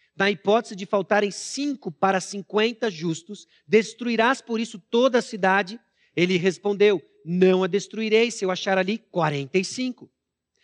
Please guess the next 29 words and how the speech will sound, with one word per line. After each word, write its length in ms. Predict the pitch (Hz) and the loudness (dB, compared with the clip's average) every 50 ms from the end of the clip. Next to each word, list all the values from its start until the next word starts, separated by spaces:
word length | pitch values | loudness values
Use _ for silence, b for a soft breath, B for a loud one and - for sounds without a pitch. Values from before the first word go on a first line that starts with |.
| b b b | b b b
Disse-lhe 400 | 131 165 240 226 - 262 240 233 | -2 0 0 0 0 -4 -4 -2
mais 220 | 220 214 220 202 | 0 0 0 2
Abraão: 460 | 226 226 226 226 226 233 220 185 143 - _ b b b b | 2 2 2 4 4 2 2 0 -2 -6 _ b b b b
"E 80 | 240 247 | -4 -4
se 120 | - 294 247 | -2 -4 -2
porventura 500 | - 262 247 247 240 196 - 247 240 233 | -2 -2 -2 -2 -4 -4 -4 -2 0 2
houver 180 | 214 220 220 214 | 2 2 2 2
ali 140 | 214 214 | 0 -2
quarenta?" 640 | 208 - 214 214 208 208 214 214 214 - - 127 98 | -4 -2 0 2 4 4 4 2 0 -2 -6 -12 -8
Respondeu: 640 | 110 151 147 - - 185 190 180 165 175 170 139 - _ _ | -6 -6 -6 -6 -4 -4 -2 0 2 2 2 0 -2 _ _
"Não 360 | 143 151 175 175 180 180 185 - | -12 -4 0 2 2 2 2 2
farei 280 | - 226 220 226 240 | 0 2 2 2 0
por 200 | 233 - 175 165 | 0 -2 0 0
amor 260 | 160 160 165 170 175 | 0 2 2 0 -2
dos 180 | 165 185 180 - | -2 -4 -8 -4
quarenta." 500 | - 226 214 226 240 254 196 - 165 - _ _ b b b b | -2 0 2 2 2 0 -2 -6 -14 -20 _ _ b b b b
Insistiu: 520 | 233 247 - - 277 254 - - - 269 | -6 -6 -6 -6 -8 -10 -8 -6 -6 -2
"Não 160 | 247 262 285 285 | 0 0 0 0
se 160 | 285 - 269 | -2 -4 -4
ire 280 | 240 247 285 302 285 | -2 0 0 0 0
o 60 | 226 160 | -2 -4
Senhor, 460 | - - 180 165 156 156 160 165 160 B B B _ | -8 -6 -4 -2 0 0 0 0 0 B B B _
falarei 340 | - 240 240 247 254 277 277 | 2 2 2 2 2 2 2
ainda 240 | 254 254 247 240 | 2 2 0 -2
se 160 | 226 - - 254 | -4 -2 -2 -2
houver 280 | 240 190 233 254 277 | 0 2 2 2 2
porventura 520 | 269 269 233 190 226 220 - - 240 240 233 | 0 -2 -2 -2 -2 -4 -4 -2 -2 -2 0
ali 100 | 240 233 | -2 -4
trinta." 640 | - _ 285 277 294 294 294 - - 156 120 - | -4 _ 2 2 2 2 0 -4 -6 -10 -10 -10